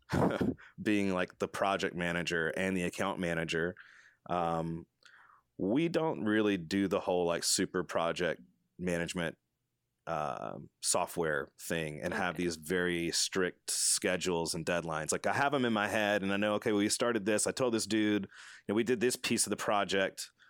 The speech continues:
Speaker 1: or the process. So in a couple, you know, two to three weeks, I need to show them this next step or whatever." Um, we kind of,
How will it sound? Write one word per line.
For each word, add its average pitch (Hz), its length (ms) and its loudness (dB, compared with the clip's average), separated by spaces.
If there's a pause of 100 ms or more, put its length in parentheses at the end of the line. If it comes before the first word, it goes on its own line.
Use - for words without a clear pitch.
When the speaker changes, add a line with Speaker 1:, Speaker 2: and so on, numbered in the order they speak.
(220)
Speaker 1:
or 95 80 4
the 95 100 2
process. 95 640 2
So 90 480 2
in 95 160 -2
a 92 60 -2
couple, 98 420 0
you 92 80 0
know, 87 100 0
two - 180 0
to 113 80 0
three 104 160 4
weeks, 101 260 2
I 95 60 -2
need 95 140 2
to 87 100 0
show 92 260 2
them 87 240 0
this 90 240 0
next 87 220 0
step 85 340 -2
or 78 80 -2
whatever." 82 480 -2 (560)
Um, 78 460 -2 (800)
we 101 120 -4
kind 104 180 0
of, 101 220 -4